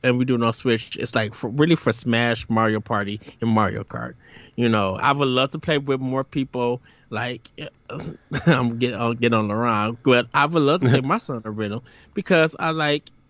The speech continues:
Speaker 1: you know, th-, this is great that I get to actually play games. You know,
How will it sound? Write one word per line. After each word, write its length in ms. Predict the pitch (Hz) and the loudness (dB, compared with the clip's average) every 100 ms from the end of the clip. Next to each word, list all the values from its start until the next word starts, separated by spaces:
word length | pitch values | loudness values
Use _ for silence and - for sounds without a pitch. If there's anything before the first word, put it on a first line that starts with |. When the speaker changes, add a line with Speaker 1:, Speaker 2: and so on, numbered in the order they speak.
| _ _ | _ _
Speaker 1:
you 160 | 175 147 | -8 -4
know, 280 | 127 113 - - _ _ _ - 131 | -2 -2 -6 -16 _ _ _ -16 -12
th-, 140 | 156 - | -12 -6
this 300 | 160 240 - | 4 4 4
is 120 | 202 | -4
great 380 | 131 151 170 165 | -2 0 0 2
that 140 | 147 - | -2 2
I 200 | 147 151 | 0 0
get 200 | 147 156 | 0 -4
to 160 | - - 139 | -4 -6 -6
actually 300 | 147 - 135 | -6 -6 -8
play 300 | - 123 113 | -4 -4 -4
games. 540 | - 123 117 110 - | -2 0 0 -4 -2
You 100 | 175 | 4
know, 160 | 170 | 6